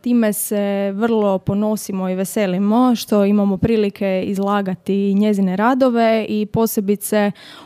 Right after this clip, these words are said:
ove recentnog ciklusa u kojem ona izlazi iz isključivo dvodimenzionalnog okvira slika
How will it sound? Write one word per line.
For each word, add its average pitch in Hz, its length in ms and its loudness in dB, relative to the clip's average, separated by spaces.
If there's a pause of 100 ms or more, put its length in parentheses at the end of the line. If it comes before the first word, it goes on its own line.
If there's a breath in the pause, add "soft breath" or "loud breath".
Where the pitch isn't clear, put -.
ove 220 640 4
recentnog 214 680 2
ciklusa 226 960 2
u 220 80 4
kojem 226 460 2
ona 220 440 2 (340 loud breath)
izlazi 220 840 0
iz 202 180 -4
isključivo 202 840 0
dvodimenzionalnog 196 1200 -2
okvira 226 420 2
slika 269 600 2